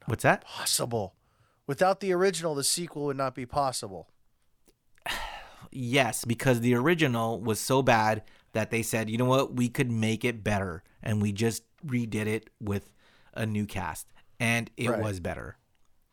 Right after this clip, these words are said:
Speaker 2: Yeah, the first one wasn't that good. All right, Muggs. Triangle of Sadness.
Speaker 1: No.
Speaker 2: <laughs> Okay, this one, it looks good. I will see this one, but I haven't seen it yet.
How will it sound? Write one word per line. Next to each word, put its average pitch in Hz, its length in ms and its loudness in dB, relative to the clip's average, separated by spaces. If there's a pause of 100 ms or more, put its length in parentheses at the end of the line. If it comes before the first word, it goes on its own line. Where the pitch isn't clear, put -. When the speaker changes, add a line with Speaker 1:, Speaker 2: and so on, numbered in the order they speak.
(680)
Speaker 2:
Yeah, 110 140 -6
the 87 100 -10
first 151 240 0
one 117 140 0
wasn't 95 200 -6
that 90 120 -8
good. 78 240 -14 (600)
All 113 140 0
right, 107 180 0
Muggs. - 400 -14 (760)
Triangle 156 960 2
of 117 120 -2
Sadness. - 840 -6 (300)
Speaker 1:
No. 120 360 -6
Speaker 2:
<laughs> - 1120 -10 (1200)
Okay, 110 260 4
this 131 260 2
one, 160 280 2
it 123 140 6
looks 123 300 2
good. 117 340 2
I 117 120 4
will 120 200 4
see 127 220 2
this 117 240 0
one, 117 240 0
but 101 160 0
I 95 80 0
haven't 104 320 -2
seen 101 180 -6
it 90 120 -6
yet. - 280 -10